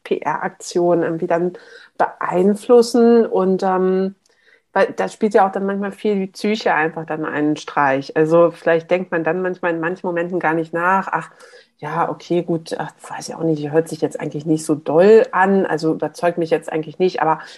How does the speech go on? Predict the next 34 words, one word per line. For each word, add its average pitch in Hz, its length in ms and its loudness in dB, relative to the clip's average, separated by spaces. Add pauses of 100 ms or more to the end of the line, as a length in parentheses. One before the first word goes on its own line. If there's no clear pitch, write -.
(140)
ach, - 120 -4
ich - 140 -12
möchte 165 160 -2
das 160 140 -2
jetzt 151 180 0
trotzdem 156 460 -2
kaufen. 160 460 4
Also 151 260 4 (480)
es - 200 -4
wi-, - 160 2
ist 160 120 -8
ja 160 120 4
trotzdem 180 500 -2
so, 175 160 0
dass 165 180 0
der 165 420 0 (760)
Endverbraucher, 185 580 -2
die 165 80 -4
Endverbraucherin 175 760 -2
manchmal 170 360 -6
auch 165 220 -4 (460)
einfach 175 300 -6
vielleicht 175 320 -2
darauf 170 360 -2 (240)
auch - 360 -2
reinfällt 196 840 0
und 165 220 -8 (220)
dadurch 180 380 2
das 175 200 -2
dann 175 200 -2
ja 175 140 0
auch 165 140 0
unterstützt 170 800 0
wiederum. 143 540 -2